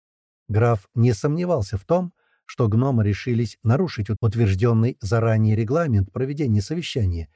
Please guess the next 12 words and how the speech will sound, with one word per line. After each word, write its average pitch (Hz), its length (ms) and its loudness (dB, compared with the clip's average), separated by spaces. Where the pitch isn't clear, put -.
ради 110 340 2
какой-то 113 400 -4
своей 113 300 0
частной 117 540 -4
ерунды, 98 600 -2
но 123 300 2
как 110 260 -2
человек 123 560 -2
не 120 200 4
имел 107 240 4
ничего 143 360 -4
против. 95 400 -6